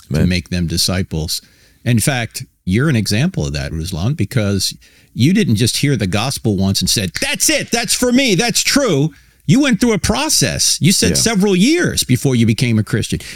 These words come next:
Speaker 2: Being exposed to the truth just once usually is not enough. It takes a while for somebody to actually change their worldview and then actually live according to that change.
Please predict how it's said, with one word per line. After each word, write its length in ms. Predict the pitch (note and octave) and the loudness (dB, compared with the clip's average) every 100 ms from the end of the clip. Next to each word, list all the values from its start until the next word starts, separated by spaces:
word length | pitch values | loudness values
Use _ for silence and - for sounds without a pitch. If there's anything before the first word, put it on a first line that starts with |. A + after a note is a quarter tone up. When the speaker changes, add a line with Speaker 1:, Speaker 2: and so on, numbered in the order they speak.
| - - | -6 -2
Speaker 2:
Being 320 | B3+ C4+ B3 | 2 2 2
exposed 680 | - - - B3+ C4 A3+ - | 0 -2 -2 -2 0 -2 0
to 80 | |
the 140 | E3+ C#3+ | -2 -2
truth 560 | - B3+ C4+ B2+ - - - _ - | 0 0 2 0 -2 -16 -20 _ -4
just 220 | F#3 F#3 | 0 4
once 580 | C#3+ D#3+ C#4 G#3 - - _ - | 4 4 2 0 0 -2 _ 0
usually 460 | C#3+ F#3 G3+ E3+ | 2 4 2 2
is 120 | D#3 D#3 | 2 2
not 220 | C#3+ B2+ | 0 2
enough. 420 | C3 A2 - - | 0 0 -4 -6
It 80 | G#2 | -4
takes 260 | E3 D#3+ | -2 -2
a 60 | D3+ | 0
while 580 | C3 C3 G#3 B3 C3 C3 - | 0 0 -2 -2 -4 -6 -8
for 140 | - C#3 | -2 0
somebody 500 | - D#3 D3+ D3+ C#3+ | 2 2 2 2 2
to 140 | C#3 | 0
actually 440 | C#3 C#3+ - D3 B2 | -4 -2 0 2 2
change 400 | - C#3+ C#3+ A2 | 2 2 2 2
their 140 | C3 | 0
worldview 840 | A#2 C3 B2 G#2+ D3+ G#3+ A#2+ G2+ - - - - | 2 2 2 4 4 4 2 0 -2 -14 -8 0
and 120 | C#3+ | 0
then 140 | D3+ | 2
actually 400 | D3+ D#3+ - D3 | 0 -2 0 2
live 300 | B2 F#3 A3+ | 2 2 2
according 460 | A#2+ - A2+ G2+ G2 | 0 2 0 2 0
to 100 | G#2 | 0
that 240 | F#2 E2 | 0 -2
change. 580 | - G2 D#2+ C#2+ C#2 | -2 -2 -2 -6 -8